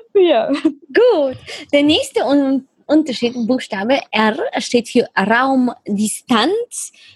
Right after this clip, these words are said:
Speaker 2: oder Nähe. Da geht's um, um die physische Distanz. Wie nah sind Menschen zum Beispiel aneinander, die sich nicht kennen?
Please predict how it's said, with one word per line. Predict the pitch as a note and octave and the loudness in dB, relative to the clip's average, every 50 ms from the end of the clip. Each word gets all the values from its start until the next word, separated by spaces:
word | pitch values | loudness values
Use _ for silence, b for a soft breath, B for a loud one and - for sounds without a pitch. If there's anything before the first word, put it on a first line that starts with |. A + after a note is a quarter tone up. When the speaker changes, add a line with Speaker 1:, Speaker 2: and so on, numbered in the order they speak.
| b _ | b _
Speaker 2:
oder | - C4 C4 G#3+ B3+ B3+ | 0 0 2 2 2 2
Nähe. | B3 A#3+ B3+ C4+ C4 A#3+ G3+ F#3 F3+ C#3 - - - - | 2 2 2 2 2 2 0 0 -4 -6 -8 -12 -10 -2
Da | - G#3+ | 0 0
geht's | G#3 G#3+ A#3+ C4+ C#4 C4+ - - - - | 0 0 -2 -2 -2 -4 -6 -10 -12 -8
um, | - A#3+ A#3 A#3+ A#3 A3+ A3+ A3+ A3+ A#3 A3 G3+ - _ _ B B B B B B | -6 -4 -2 -2 -2 -2 -4 -4 -6 -8 -8 -10 -14 _ _ B B B B B B
um | - A#3 A#3 | -6 -4 -2
die | G#3+ A3 | -2 -2
physische | - - - C4+ D4+ D4+ D4+ G4 F#4 - G4+ E4 | -4 0 2 2 2 4 2 0 0 0 -2 -2
Distanz. | F4 F4 - - - D#4+ E4 G#4 G4+ D#4 | -2 -4 -2 -2 0 0 2 2 2 2
Wie | C4+ A#3 A#3+ C4+ | 2 2 2 4
nah | B3+ A#3+ A3 G3+ G#3+ C4 D#4 E4 D#4 | 4 4 2 2 2 0 0 0 2
sind | A#3 C#4 C#4+ C#4 B3+ | 2 2 2 2 0
Menschen | A3 A3 A3 B3 D4 C#4+ - - D4 C4+ | -2 -2 0 0 -2 -2 0 -2 -2 -2
zum | - C4+ | 0 0
Beispiel | B3 B3 - - - - | -2 -2 -2 -4 -4 -4
aneinander, | - G#3+ G#3+ A3 A3+ B3+ D4 C#4+ | -2 0 0 2 2 2 2 2
die | A#3 A3+ A3+ | 2 0 -2
sich | G#3 A3 A3 - | -4 -6 -4 -2
nicht | A#3 A3 - - - | -4 -4 -4 -4 -4
kennen? | - C4 D4+ F4 F#4 G4 | -2 0 0 2 0 0